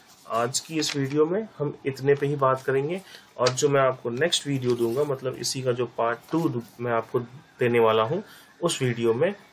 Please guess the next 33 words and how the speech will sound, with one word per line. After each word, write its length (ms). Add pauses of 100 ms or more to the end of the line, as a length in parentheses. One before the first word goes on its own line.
(140)
मैं 100
आपको 320
बताऊंगा 500 (500)
कि 240 (240)
हम 260 (180)
टी 140
सेवेंटी 500
फ़ाइव 300
परसेंट 320
कैसे 240
निकाल 260
सकते 340
हैं, 180 (680)
टी 160
नाइंटी 480
परसेंट 380
कैसे 220
निकाल 280
सकते 340
हैं, 200 (520)
टी 120
नाइंटी 440
नाइन 320
पॉइंट 280
नाइन 320
परसेंट 340
कैसे 240
निकाल 280
सकते 340
हैं, 200 (760)
T 200
seventy 560 (120)
two 120